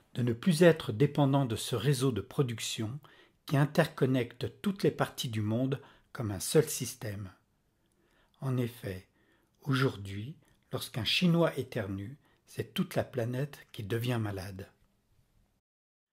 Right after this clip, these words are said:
Question de départ. La crise actuelle est-elle l'occasion de repenser notre mode de vie, ses valeurs, son éthique, ses principes de production et de consommation notamment ?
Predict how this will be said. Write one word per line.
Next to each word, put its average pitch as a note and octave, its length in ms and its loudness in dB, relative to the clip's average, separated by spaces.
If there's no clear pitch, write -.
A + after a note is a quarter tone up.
Question D#3 440 0
de D3 60 2
départ. G2+ 680 -4
La A#2+ 60 0
crise F3+ 320 6
actuelle B2+ 840 0
est-elle A#2+ 380 2
l'occasion C3+ 840 2
de A2 100 -2
repenser C#3 580 0
notre C3+ 300 -2
mode A#2 300 0
de A#2 80 4
vie, G2+ 420 -4
ses - 220 -10
valeurs, A2 640 0
son G#2+ 260 -6
éthique, - 580 -4
ses - 160 -12
principes C#3+ 480 0
de A2+ 100 -4
production C#3 880 -2
et G2+ 80 -8
de G2 100 -8
consommation B2 800 -2
notamment ? A2 560 -6